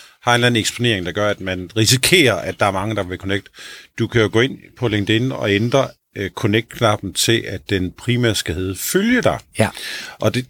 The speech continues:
Speaker 1: jeg gør det selv nogle gange, når vi, øh, øh, vi har holdt mange webinarer for, øh, jobsøgende, og der er ikke noget vej med jobsøgende, men jeg har måske ikke brug for at få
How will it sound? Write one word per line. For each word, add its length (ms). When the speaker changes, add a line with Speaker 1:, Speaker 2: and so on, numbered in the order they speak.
Speaker 1:
jeg 140
gør 120
det 120
selv 180
nogle 180
gange, 120
når 100
vi, 340
øh, 640
øh, 140
vi 40
har 60
holdt 140
mange 280
webinarer 420
for, 380
øh, 140
jobsøgende, 460
og 60
der 60
er 20
ikke 100
noget 140
vej 100
med 160
jobsøgende, 340
men 120
jeg 100
har 80
måske 280
ikke 100
brug 180
for 120
at 80
få 200